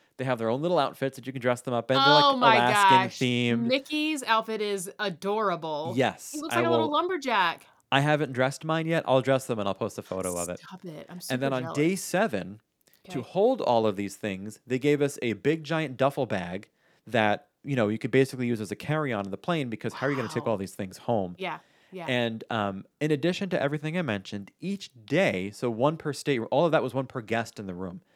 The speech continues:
Speaker 1: I
Speaker 2: Right.
Speaker 1: was obviously alone, so I got one of each. And, um, in addition to that, one per stateroom, they were giving out these postcards that were artwork from, um, all the different places we were going to, and then some, some general stuff. So, like, on day one, it was, uh, a picture, or, like, a, an artwork rendering of Vancouver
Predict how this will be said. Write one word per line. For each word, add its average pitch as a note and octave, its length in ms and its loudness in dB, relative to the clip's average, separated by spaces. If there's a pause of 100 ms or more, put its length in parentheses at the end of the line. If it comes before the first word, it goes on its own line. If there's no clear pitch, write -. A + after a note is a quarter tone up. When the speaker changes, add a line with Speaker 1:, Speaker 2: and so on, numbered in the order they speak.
(140)
Speaker 1:
I F#3 40 -8
Speaker 2:
Right. A#2 160 2
Speaker 1:
was A2+ 140 0
obviously G#2+ 360 2
alone, G2 280 -2
so G2+ 140 -8
I F#2+ 40 -2
got G2 160 -4
one G2+ 140 -2
of F2+ 100 -8
each. F#2+ 240 -12 (440)
And, G#2+ 440 -2
um, F#2 380 -6 (760)
in C3 120 -2
addition F3+ 340 0
to C#3 80 -8
that, G#2+ 300 0
one D#3 340 -2
per C#3 160 -6
stateroom, - 480 -2
they A#2+ 100 -2
were B2 80 -2
giving A2 280 -4
out G#2+ 100 0
these A#2+ 160 -8
postcards G2 760 -4 (300)
that A#2+ 240 -2
were A#2 560 4
artwork A#2 680 2 (280)
from, A#2 640 0 (180)
um, F#2 540 -4 (560)
all C3 140 8
the B2+ 100 2
different A#2+ 260 -2
places A#2 320 -2
we G#2 100 -4
were G2 100 -4
going D3+ 320 2
to, D#3+ 160 -2
and D#3+ 80 -2
then D#3+ 80 -6
some, C#3 220 -10
some C#3+ 240 -10
general A#2+ 540 2
stuff. A#2 260 0
So, B2 80 -4
like, A2+ 100 -2
on A#2+ 140 -4
day A#2+ 160 2
one, A2+ 260 2
it B2+ 60 -4
was, G#2+ 220 -4
uh, G#2+ 360 0
a - 60 -4
picture, A2 480 -4
or, A2+ 40 -2
like, G#2 160 -6
a, F#2+ 280 -2
an A#2 100 -4
artwork A2+ 340 0
rendering G#2 420 -4
of F#2 120 -6
Vancouver E3+ 680 -2